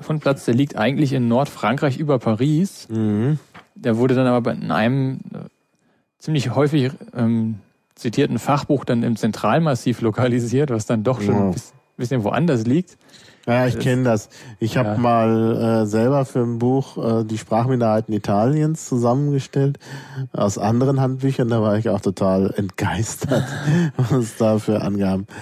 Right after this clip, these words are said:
Speaker 1: Ja.
Speaker 2: sind. Ja, aber das kann ich mir ja auch vorstellen.
Speaker 1: Mhm. Also ich bin dann in dem Zuge wöchentlich mindestens dreimal in die Staatsbibliothek gegangen, weil die ja zum Glück bei mir direkt auch um die Ecke ist.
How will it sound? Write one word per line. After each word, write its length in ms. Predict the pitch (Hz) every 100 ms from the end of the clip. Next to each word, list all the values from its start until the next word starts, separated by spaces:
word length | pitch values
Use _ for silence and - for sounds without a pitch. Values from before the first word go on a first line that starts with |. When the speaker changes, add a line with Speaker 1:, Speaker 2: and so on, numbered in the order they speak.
| -
Speaker 1:
Ja. 240 | 113 107 117
Speaker 2:
sind. 160 | 101 104
Ja, 140 | 110
aber 140 | 110
das 160 | 107 104
kann 140 | 117
ich 100 | 117
mir 100 | 120
ja 160 | 120 104
auch 80 | 101
vorstellen. 600 | 98 92 - 90 110 113
Speaker 1:
Mhm. 20 | 165
Also 160 | 110
ich 100 | 101
bin 120 | 127
dann 140 | 120 117
in 160 | 117 113
dem 300 | 113 123 123
Zuge 600 | - 135 127 120 113 110 _ _ _ _ _ _ _
wöchentlich 400 | 120 120 135 131 127
mindestens 420 | 131 135 139 123
dreimal 420 | - 110 135 123
in 100 | 120
die 100 | 113
Staatsbibliothek 800 | - 113 - - 139 135 143 135
gegangen, 460 | 131 117 120 123 110
weil 140 | 104
die 60 | 110
ja 80 | 117
zum 160 | 123
Glück 160 | 110 127
bei 100 | 123
mir 120 | 123
direkt 320 | 117 107 117
auch 140 | - -
um 100 | 120
die 140 | 107
Ecke 220 | 131 -
ist. 360 | - 156 -